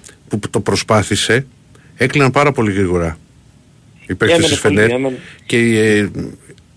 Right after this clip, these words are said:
Speaker 1: αναγκαστικά ο Ολυμπιακός έπαιρνε τραβηγμένες επιθέσεις.
Speaker 2: Έμενε η μπάλα πολύ στα χέρια του παιχτών, έμενε πάρα πολύ.
Speaker 1: Μμμ, ισχύει.
Speaker 2: Κινήσεις δεν υπήρχανε. Τέλος πάντων,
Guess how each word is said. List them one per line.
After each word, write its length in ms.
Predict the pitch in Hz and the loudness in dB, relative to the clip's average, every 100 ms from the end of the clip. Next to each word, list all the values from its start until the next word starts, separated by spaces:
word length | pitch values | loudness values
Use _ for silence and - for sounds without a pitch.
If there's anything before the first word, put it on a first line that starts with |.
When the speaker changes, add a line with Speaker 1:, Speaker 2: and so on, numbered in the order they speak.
| _ - | _ -4
Speaker 1:
αναγκαστικά 460 | 120 110 107 - | -2 0 -2 0
ο 20 | 151 | 0
Ολυμπιακός 400 | 135 127 - 139 | 2 0 2 0
έπαιρνε 200 | 143 131 | 0 0
τραβηγμένες 540 | 131 120 - 143 131 | 0 0 0 0 0
επιθέσεις. 580 | 123 120 135 - - - _ _ _ _ _ _ - _ _ - _ _ _ _ - | -2 -2 -2 -2 -8 -14 _ _ _ _ _ _ -20 _ _ -20 _ _ _ _ -4
Speaker 2:
Έμενε 320 | 156 151 143 | -2 0 0
η 40 | |
μπάλα 200 | 131 139 | 2 2
πολύ 180 | 127 131 | 0 -2
στα 100 | 131 | -2
χέρια 220 | 127 127 113 | -2 -2 -2
του 100 | 107 | -4
παιχτών, 300 | 107 117 113 | -4 -4 -4
έμενε 220 | 117 110 | -4 -4
πάρα 280 | - 117 110 | -2 0 0
πολύ. 300 | 110 120 131 | 0 0 2
Speaker 1:
Μμμ, 60 | 135 - | -2 -6
ισχύει. 260 | - - 90 | -6 -2 0
Speaker 2:
Κινήσεις 420 | 127 123 135 123 | 0 2 2 2
δεν 140 | 123 | 0
υπήρχανε. 720 | 113 123 120 135 139 143 143 - - _ - - - - - - | 0 -2 -2 -2 0 0 -2 -6 -20 _ -20 -20 -20 -20 -20 -4
Τέλος 200 | 208 190 | -2 0
πάντων, 420 | - 135 120 107 | 0 0 -2 -6